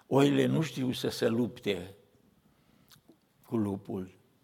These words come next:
Oile întorc capul și se uită: „Unde e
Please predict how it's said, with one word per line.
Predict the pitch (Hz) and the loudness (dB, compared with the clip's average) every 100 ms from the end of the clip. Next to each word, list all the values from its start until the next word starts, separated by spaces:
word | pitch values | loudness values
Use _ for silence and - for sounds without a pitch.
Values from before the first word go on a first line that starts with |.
| _ _ _ _ _ _ _ _ _ _ _ _ _ _ - | _ _ _ _ _ _ _ _ _ _ _ _ _ _ 4
Oile | 135 147 139 131 | 6 6 4 4
întorc | 120 110 123 110 - - | 2 4 2 2 -6 0
capul | 127 117 - 135 | 2 2 0 -2
și | 104 117 | -2 -8
se | 107 113 104 | -6 -6 -4
uită: | 120 104 82 98 92 101 - | -2 -4 -2 -4 -6 -12 -12
„Unde | - 160 135 | -4 -2 -2
e | 117 104 101 | -2 -2 -4